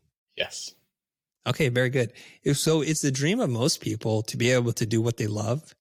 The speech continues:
Speaker 2: whatever it is for you. Might, might, might be writing, reviewing products, or just talking about what's of interest to you, uh, opinion pieces, op-ed stuff, and then to be able to make a living passively doing that. So let's go on to the next concept, which is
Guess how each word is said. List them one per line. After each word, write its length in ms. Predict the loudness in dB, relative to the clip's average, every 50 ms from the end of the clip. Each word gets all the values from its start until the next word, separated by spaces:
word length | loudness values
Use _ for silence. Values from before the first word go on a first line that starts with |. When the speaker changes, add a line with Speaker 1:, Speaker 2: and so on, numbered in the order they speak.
| _ _ _ _ _
Speaker 2:
whatever 320 | -4 0 2 2 2 2 2
it 60 | 2
is 180 | 2 2 0 -2
for 160 | -4 -4 -2
you. 180 | 0 0 2 2
Might, 240 | 0 -2 -4 -4
might, 140 | -4 -4 -4
might 200 | -2 -4 -4 -2
be 100 | -4 -4
writing, 380 | -4 -2 0 2 2 2 0 -2
reviewing 440 | -4 -4 -2 -2 -2 -2 -2 -4 -6
products, 580 | -6 -4 -2 0 0 0 0 -2 -2 -4 -6 -6 -12 -18 -20 -20 -20 -16 _
or 280 | -2 0 2 2 2 2
just 260 | 0 0 -2 -2 -4 -10 -18 -20 _ _ _ _ _ _ _ _ _
talking 320 | 0 0 0 2 0 0
about 280 | 0 2 2 0 0 0
what's 400 | -4 -2 0 0 0 0 0 -2
of 180 | -2 -2 -2 0
interest 540 | 0 2 2 2 2 2 2 2 0 0
to 60 | -2 -2
you, 160 | -2 -2 -4
uh, 200 | -4 -4 -4 -4 -4
opinion 580 | -4 -2 0 0 0 0 0 -2 -4 -6 -8
pieces, 460 | -6 -4 -4 -2 -2 -2 -4 -4 -6 -4 -4
op-ed 380 | -4 -4 -2 -2 -4 -4 -4 -4
stuff, 340 | -6 -6 -6 -8 -8 -10 -12 _ _ _ _ _ _ _ _ _ _
and 160 | 0 2 2
then 140 | 4 2 2
to 100 | 0 0
be 120 | 2 2
able 140 | 2 2 0
to 80 | 0 -2
make 180 | -2 0 0 0
a 60 | 0
living 540 | 2 4 4 4 2 0 -2 -2 -4 -6 -8 _ _ _ _ _ _ _ _
passively 520 | -4 -4 -2 -2 -2 -4 -4 -4 -4 -4
doing 360 | 0 2 2 4 4 2 0 0
that. 240 | -2 -2 -2 -2
So 100 | -2 0
let's 200 | 2 2 0 2
go 180 | 2 2 2 2
on 100 | 2 0
to 80 | 0 -2
the 80 | -2 0
next 280 | 0 0 0 0 -2
concept, 420 | -4 -4 -6 -6 -6 -6 -6 -6 -8
which 160 | -6 -4 -4
is 260 | -2 -2 -2 -4 -6